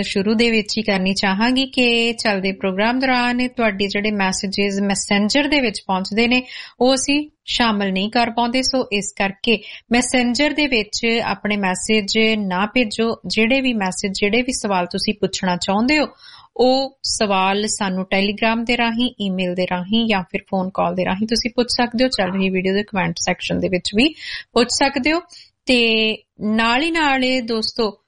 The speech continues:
ਜੇਕਰ ਸਾਡੇ ਫੋਨ, ਤੁਹਾਡੇ ਫੋਨ ਤੇ ਸਾਡੇ ਰੇਡੀਓ ਦੀ ਐਪ ਹੈ ਤਾਂ ਉਸ ਐਪ ਤੇ ਸਾਡੇ ਨਾਲ ਕੰਟੈਕਟ ਕਰਨ ਦੇ ਲਿੰਕਸ ਜਿਹੜੇ ਆ ਉਹ ਦਿੱਤੇ ਹੋਏ ਆ। ਉਹਨਾਂ, ਅਹ,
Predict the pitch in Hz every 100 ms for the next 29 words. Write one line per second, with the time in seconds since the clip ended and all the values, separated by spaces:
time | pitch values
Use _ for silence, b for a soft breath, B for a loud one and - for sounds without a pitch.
0 | _ _ 254 - 226 254 262 247 196 -
1 | 220 190 220 220 - - 214 208 214 233
2 | 240 - - 220 190 254 247 226 233 226
3 | 208 196 196 180 190 196 - 180 175 214
4 | 254 302 320 311 - 202 202 - - 185
5 | - - 196 214 - 180 180 180 180 180
6 | 190 202 - - 180 175 175 185 220 -
7 | 214 175 170 170 175 175 - 254 285 294
8 | 285 - B B B 254 285 320 320 -
9 | 214 202 196